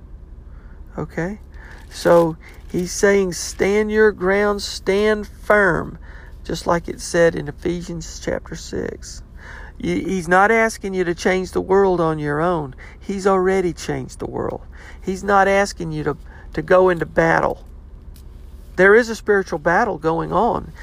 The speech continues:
as it says in Ephesians chapter six,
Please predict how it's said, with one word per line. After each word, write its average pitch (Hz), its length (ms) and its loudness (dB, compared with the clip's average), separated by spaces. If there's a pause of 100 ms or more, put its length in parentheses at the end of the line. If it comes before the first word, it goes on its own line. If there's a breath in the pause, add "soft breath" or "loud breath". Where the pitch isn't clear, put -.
(200 loud breath)
as 160 200 0
it - 80 -10
says 170 320 -2
in 151 120 -8
Ephesians 156 480 -4
chapter - 320 -4
six, - 500 -4